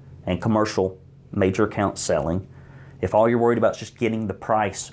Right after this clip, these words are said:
right, then step one is to calculate in the field your production rates or to borrow them from somewhere else and cross your fingers that they're right. Number two is to figure out what your pay rate is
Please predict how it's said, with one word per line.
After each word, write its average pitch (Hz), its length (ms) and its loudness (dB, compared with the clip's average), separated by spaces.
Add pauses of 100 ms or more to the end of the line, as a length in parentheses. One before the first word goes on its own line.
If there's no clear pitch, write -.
right, 87 540 -4 (880)
then 101 480 2
step - 380 0
one 131 380 -2 (260)
is 101 180 -2
to - 140 -2
calculate 120 840 -2 (400)
in 113 160 4
the 139 60 2
field 107 360 4
your 107 80 0
production 117 520 0
rates - 440 -4 (340)
or 98 120 0
to 113 60 2
borrow 104 400 4
them 120 180 -2
from 120 180 -4
somewhere 127 380 0
else 107 240 2
and 92 100 -8
cross 98 300 0
your 113 80 -2
fingers 101 360 -2
that 90 180 -2
they're 131 120 4
right. 95 380 0 (1160)
Number 107 200 4
two 139 420 2 (160)
is 101 120 -4
to 107 60 -4
figure 117 240 2
out 113 140 2
what 110 160 2
your 117 120 -2
pay 123 220 -2
rate 101 360 0
is 101 420 0